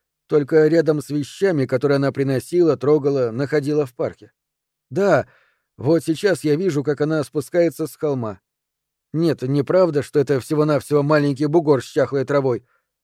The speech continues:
Это был холм, поросший сочным клевером. И Амеламия, бегая взад и вперёд, протоптала там дорожку и оттуда сверху махала мне рукой, а потом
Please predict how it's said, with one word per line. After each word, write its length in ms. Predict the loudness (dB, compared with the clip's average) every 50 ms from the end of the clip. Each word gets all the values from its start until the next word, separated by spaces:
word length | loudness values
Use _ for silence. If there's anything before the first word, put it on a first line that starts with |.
| _ _
Это 240 | -8 -6 -4 -4 -2
был 280 | 0 0 0 0 0 -4
холм, 480 | -6 -6 -2 0 2 2 2 0 0
поросший 520 | -2 -4 -2 0 0 -2 -2 -4 -6 -8 -6
сочным 460 | -4 -4 -4 -4 -4 -8 -6 -6 -6
клевером. 520 | -4 -4 -2 -2 -2 -2 -4 -6 -8 -14 _ _ _ _ _ _ _ _ _ _ _
И 100 | -4 -2
Амеламия, 680 | -2 0 0 0 0 0 0 0 0 0 -2 -2 -2 -2
бегая 360 | 0 0 0 2 2 0 0
взад 280 | 0 0 -2 -2 -2 -4
и 60 | -8
вперёд, 340 | -4 -2 -2 -2 -2 -4 _ _ _ _ _ _ _ _ _ -4
протоптала 600 | -2 -2 0 0 -2 -4 -2 -2 2 2 2 2
там 240 | 2 0 0 2 2
дорожку 600 | 2 4 4 2 0 -2 -4 -4 -4 -4 -6 _ _ _ _ _ _ _ _
и 60 | -2
оттуда 320 | -2 0 0 0 -2 -2 -4
сверху 460 | -4 -6 -8 -6 -6 -6 -4 -4 -4
махала 400 | -2 -2 -2 -2 -2 0 0 0
мне 180 | 0 0 0 0
рукой, 420 | 0 -2 -2 -2 -4 -4 -4 _ _ _ _ _
а 100 | -12 -6
потом 380 | -4 -4 -2 -2 -4 -6 -6